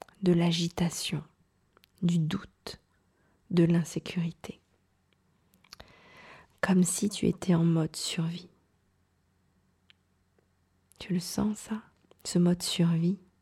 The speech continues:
qu'on a parfois. Alors là, ton corps va se crisper, se tendre. Ton ventre, ta gorge se noue.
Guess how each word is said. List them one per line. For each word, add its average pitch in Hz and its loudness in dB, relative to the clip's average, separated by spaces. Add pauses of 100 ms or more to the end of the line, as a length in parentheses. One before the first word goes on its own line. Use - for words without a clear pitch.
(180)
qu'on 170 2
a 180 2
parfois. - -8 (2750)
Alors 180 4
là, 226 2
ton 190 0
corps 196 2
va 180 2
se - -4 (240)
crisper, - -8 (560)
se - -2
tendre. - -6 (380)
Ton 170 0
ventre, 170 -2
ta 165 -6
gorge 185 0
se - -6
noue. 170 0